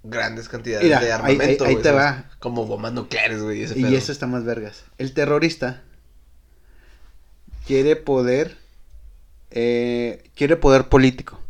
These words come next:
Speaker 1: Ajá.
Speaker 2: Y el narcotraficante, eh, a lo com-, a como lo dieron a explicar, que un,
Speaker 1: Entonces
Speaker 2: que una tra-, un narcotraficante no es un terrorista.
Speaker 1: No,
Speaker 2: Un
Speaker 1: pues
Speaker 2: nar-,
Speaker 1: es
Speaker 2: un
Speaker 1: como que una
Speaker 2: narcotrafi-,
Speaker 1: persona
Speaker 2: un,
Speaker 1: que
Speaker 2: exacto, ahí va. Un terrorista es,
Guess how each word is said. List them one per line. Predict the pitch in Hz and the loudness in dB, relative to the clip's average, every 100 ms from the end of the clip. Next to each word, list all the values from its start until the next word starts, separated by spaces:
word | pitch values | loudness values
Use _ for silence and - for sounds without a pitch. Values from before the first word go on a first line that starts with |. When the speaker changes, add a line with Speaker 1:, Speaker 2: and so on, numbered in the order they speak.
| - - - - - - - | -14 -20 -20 -20 -20 -20 -12
Speaker 1:
Ajá. | 104 113 143 - _ - - _ _ _ _ - - - - _ - | -10 -10 -12 -18 _ -20 -20 _ _ _ _ -20 -20 -20 -20 _ -4
Speaker 2:
Y | 147 | 0
el | 156 | 0
narcotraficante, | 156 156 165 160 160 156 - 151 139 127 123 131 - - _ - _ - | 0 -2 -2 -2 -4 -6 -6 -6 -4 -6 -12 -14 -20 -20 _ -20 _ -8
eh, | 117 117 113 113 | -4 -2 -2 -4
a | 120 | -4
lo | 117 117 | -4 -4
com-, | 120 117 113 | -4 -4 -6
a | 117 113 113 110 110 | -6 -4 -4 -6 -8
como | 117 110 | -6 -4
lo | 110 110 | -4 -4
dieron | 113 131 | -2 -2
a | 143 | -4
explicar, | 143 143 - 143 143 - - - - - - - - | -6 -10 -6 -6 -8 -18 -20 -20 -20 -20 -20 -18 -4
que | 120 | 0
un, | 123 | 0
Speaker 1:
Entonces | 131 - - - | -2 -8 -20 -4
Speaker 2:
que | 135 | 0
una | 147 147 | 0 0
tra-, | 156 | -6
un | 139 139 | -4 -4
narcotraficante | 143 160 143 123 - 123 135 | -4 -8 -8 -8 -6 -4 -2
no | 131 | -2
es | 127 | 0
un | 127 | -2
terrorista. | 127 113 120 - - - - - _ - | -2 -2 -4 -8 -12 -14 -20 -20 _ -18
Speaker 1:
No, | 104 104 107 110 | -14 -10 -6 -2
Speaker 2:
Un | |
Speaker 1:
pues | 131 | -2
Speaker 2:
nar-, | 160 | -2
Speaker 1:
es | - | 2
Speaker 2:
un | 151 | 4
Speaker 1:
como | 170 185 | 4 4
que | 180 | 2
una | 131 | 2
Speaker 2:
narcotrafi-, | 123 | 2
Speaker 1:
persona | 143 147 120 | 0 0 -2
Speaker 2:
un, | 123 | -2
Speaker 1:
que | 127 107 104 - - - | -2 -4 -6 -14 -20 -16
Speaker 2:
exacto, | 120 143 120 - | -10 -10 -10 -8
ahí | |
va. | 123 107 - - - - - - - - | -8 -8 -16 -20 -20 -20 -20 -20 -20 -20
Un | - 147 | -10 -4
terrorista | 175 170 160 175 | 0 0 0 0
es, | 156 - - | -2 -2 -16